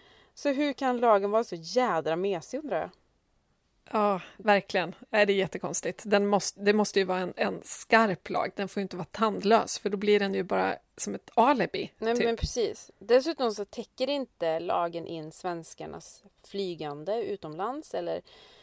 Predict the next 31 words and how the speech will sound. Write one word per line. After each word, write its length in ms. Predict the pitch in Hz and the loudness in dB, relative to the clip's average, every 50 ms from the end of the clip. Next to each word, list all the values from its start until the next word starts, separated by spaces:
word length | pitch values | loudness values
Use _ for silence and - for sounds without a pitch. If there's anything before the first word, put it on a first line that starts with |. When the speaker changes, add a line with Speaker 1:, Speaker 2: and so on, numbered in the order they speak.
| _ _ _ | _ _ _
Speaker 1:
konsumtionsbaserade 1200 | - 202 196 185 - 196 190 - - 233 233 214 196 - - 180 170 - 180 170 175 180 185 226 | -2 0 0 0 0 0 -2 0 0 0 0 0 -2 -2 -4 -6 -6 -2 -2 -2 -2 0 -2 -2
utsläpp. 480 | 262 254 - - - - - - _ - - - _ _ _ _ _ | -4 -4 -6 -8 -10 -10 -10 -12 _ -20 -20 -20 _ _ _ _ _
Det 200 | _ - - 202 | _ -8 -4 -2
är 140 | 214 214 | -2 -2
liksom 260 | 202 180 - - 175 170 | -2 -4 -6 -8 -10 -10
fortfarande 560 | - - 196 - - 165 151 147 147 139 147 | -10 -14 -16 -12 -10 -8 -8 -6 -8 -8 -10
frilekt 880 | - - - 190 175 165 160 151 160 190 254 330 427 427 - _ - - - | -10 -12 -12 -10 -10 -10 -10 -8 -8 -6 -4 -4 -6 -6 -10 _ -18 -14 -12
och 180 | - 233 214 214 202 - | -10 -10 -10 -12 -16 -6
det 100 | - 196 | -4 -4
är 160 | 190 - - | -4 -4 -6
helt 320 | 262 269 294 285 - - 196 | -2 2 2 2 2 0 -6
okej 360 | 196 - - 165 156 151 - - | -8 -4 -4 -4 -4 -4 -6 -10
att, 260 | - - - _ - | -12 -14 -14 _ -14
eh, 60 | - - - - | -14 -14 -14 -16
subventionera 1120 | 185 - - 254 240 196 190 277 254 240 220 - - 214 233 226 208 180 160 165 196 269 330 | -14 0 2 2 2 4 2 2 2 2 0 -2 -2 -2 0 0 0 0 2 2 2 2 0
skiten 460 | - 254 202 165 - _ - 170 165 | 0 -4 -4 -4 -6 _ -6 -4 -4
också 280 | 156 - - - 165 | -6 -8 -10 -12 -12
hitan 360 | - 165 185 - - 139 156 160 | -10 -10 -10 -8 -8 -8 -8 -8
och 80 | 160 | -8
ditan. 380 | - 185 190 - - - - 202 - _ _ _ _ _ | -8 -8 -8 -6 -6 -8 -8 -8 -12 _ _ _ _ _
Jag 160 | - 247 269 | 2 2 4
tycker 220 | 285 269 233 208 | 4 2 2 2
att 60 | 196 - | 2 2
det 80 | 180 | -2
är 40 | 175 | -6
så 420 | - - - - - 302 302 302 | -4 -4 -4 -2 -2 2 2 2
konstigt 540 | 277 - - 262 233 208 - - 175 165 - - | 2 2 0 -2 -2 -2 -6 -10 -12 -12 -12 -12
att 440 | - 175 160 - - _ _ - - _ _ | -12 -12 -12 -12 -18 _ _ -20 -20 _ _
det 300 | - 165 - 170 165 156 | -18 -10 -6 -6 -6 -6
liksom 220 | - - - 170 | -8 -12 -12 -12
inte 300 | 170 160 - 151 147 - | -10 -8 -8 -6 -6 -8